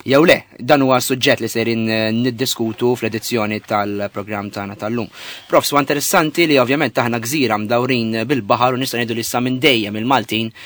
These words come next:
eh, għamlu dak kollu li hu possibbli biex, eh, jagħmlu użu mill-, minn dan il-baħar li dawwarna, il-baħar, eh, ta' madwarna.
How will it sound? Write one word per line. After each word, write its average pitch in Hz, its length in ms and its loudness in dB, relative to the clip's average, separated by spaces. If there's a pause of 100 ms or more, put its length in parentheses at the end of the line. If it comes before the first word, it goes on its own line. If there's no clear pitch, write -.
(240)
eh, 107 300 -2
għamlu 117 380 2
dak 117 160 0
kollu 123 240 4
li 117 100 0
hu 117 80 -2
possibbli 131 580 -2
biex, 117 360 -2
eh, 120 180 -2
jagħmlu 120 380 0
użu 110 440 -2
mill-, 98 540 -6
minn 110 220 -6
dan 113 180 -2
il-baħar 107 480 0 (300)
li 107 160 -8
dawwarna, 104 580 0
il-baħar, 98 420 -6
eh, 98 340 -8 (220)
ta' 92 100 -8
madwarna. 95 480 -6